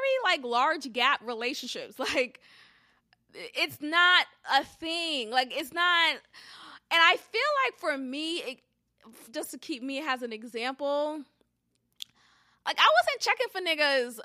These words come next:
around my age. <laughs> Like, I wasn't. And I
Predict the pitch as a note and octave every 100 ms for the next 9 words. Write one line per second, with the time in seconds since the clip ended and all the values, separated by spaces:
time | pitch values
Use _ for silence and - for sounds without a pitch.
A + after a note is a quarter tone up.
0 | - C#4 C#4 C#4 C#4 B3+ G#3+ A3+ G#3 E3+
1 | D#2 - - B3 - G#4+ - G4 A4 G4
2 | B4 G#4+ E4 A#3+ - - - - - _
3 | - D4+ E4 D#4 D#4 D4 B3+ E4